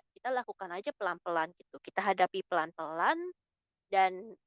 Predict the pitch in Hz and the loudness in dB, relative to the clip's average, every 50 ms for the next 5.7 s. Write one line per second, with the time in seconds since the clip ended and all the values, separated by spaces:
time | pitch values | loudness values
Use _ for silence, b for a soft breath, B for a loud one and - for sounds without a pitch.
0 | _ - 220 226 - 370 381 359 - 311 294 - 285 285 311 349 320 - - 349 | _ -10 -10 -6 -4 -2 -2 0 2 0 0 0 -2 -6 -6 -6 -6 -6 -6 -6
1 | 311 220 - - - - 240 262 247 233 202 196 196 190 185 180 185 185 - 180 | -4 -4 -4 -4 -4 -4 -2 -2 -2 -2 -4 -6 -6 -8 -8 -8 -10 -10 -10 -8
2 | 185 190 185 180 175 170 - 185 185 - 196 185 175 170 - 170 170 165 165 - | -6 -6 -6 -4 -6 -6 -6 -8 -8 -8 -10 -10 -10 -8 -6 -4 -4 -2 -2 -4
3 | 208 214 208 196 185 175 - - - _ - - - _ _ _ _ _ _ _ | -6 -8 -8 -8 -10 -12 -12 -16 -20 _ -20 -20 -20 _ _ _ _ _ _ _
4 | _ _ _ _ _ _ _ - 247 - - 302 - 320 285 254 226 220 220 214 | _ _ _ _ _ _ _ -14 -12 -10 -10 -4 0 2 4 4 4 4 0 -2
5 | - - 220 202 196 190 180 170 170 - - 277 320 | -2 -2 -2 -2 0 0 -2 -2 0 0 0 0 0